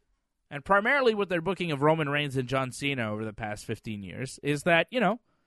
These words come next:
these guys aren't lighting the business on fire, yet they keep going back to them.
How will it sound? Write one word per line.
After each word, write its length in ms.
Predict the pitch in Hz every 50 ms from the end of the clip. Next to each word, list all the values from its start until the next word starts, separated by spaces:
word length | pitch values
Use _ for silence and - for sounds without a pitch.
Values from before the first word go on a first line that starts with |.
| _ _ _ _ _ _ _ _ _ _ _ _ _ _ _ -
these 180 | 180 202 185
guys 280 | - 240 240 247 214 - -
aren't 320 | 214 262 294 294 285 240 208
lighting 360 | 196 226 254 269 277 269 254
the 60 | 208
business 460 | 139 131 277 330 330 320 302 214 -
on 180 | 208 190 180 170
fire, 380 | - - 180 196 214 247 254
yet 240 | 254 220 233 226 -
they 100 | 240 220
keep 340 | - - - 285 330 311 -
going 280 | - 277 277 285 277 208
back 280 | - 233 233 220 - -
to 120 | 156 120
them. 140 | 95 82